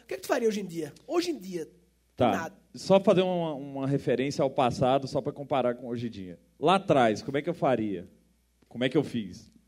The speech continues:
Speaker 2: Business plan, fiz um, um plano de negócio, sessenta páginas, um monte de apresentação, <coughs> não sei o quê, pra levantar a primeira rodada.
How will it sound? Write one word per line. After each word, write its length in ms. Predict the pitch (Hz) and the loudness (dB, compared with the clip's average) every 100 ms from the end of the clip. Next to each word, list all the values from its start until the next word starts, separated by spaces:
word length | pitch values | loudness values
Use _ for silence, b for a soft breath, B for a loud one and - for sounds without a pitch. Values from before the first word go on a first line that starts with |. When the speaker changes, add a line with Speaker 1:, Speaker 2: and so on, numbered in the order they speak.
| _ | _
Speaker 2:
Business 460 | 101 107 143 135 120 | -8 0 0 0 -8
plan, 420 | - 117 131 120 | -6 -2 -2 -4
fiz 180 | - 113 | -6 -8
um, 60 | 117 | -8
um 720 | 101 98 107 101 92 98 98 | -14 -16 -16 -16 -16 -18 -4
plano 200 | 120 127 | 2 2
de 80 | 117 | 0
negócio, 320 | 113 104 113 | -4 -4 -2
sessenta 460 | 113 - 139 139 110 | -4 -4 -4 -4 -6
páginas, 680 | - 101 117 113 98 98 95 | -4 -2 0 0 -2 -8 -14
um 40 | |
monte 200 | 101 120 | -12 -8
de 40 | 117 | -8
apresentação, 640 | 113 247 - 294 233 - | -2 0 2 2 2 0
<coughs> 0 | |
não 60 | - | -2
sei 160 | 120 | -6
o 40 | 101 | -6
quê, 180 | 127 127 | -4 -4
pra 120 | 117 | -4
levantar 340 | 113 110 113 | -6 -6 -6
a 40 | 113 | -6
primeira 300 | 110 110 110 | -6 -6 -6
rodada. 360 | 107 87 85 | -6 -8 -10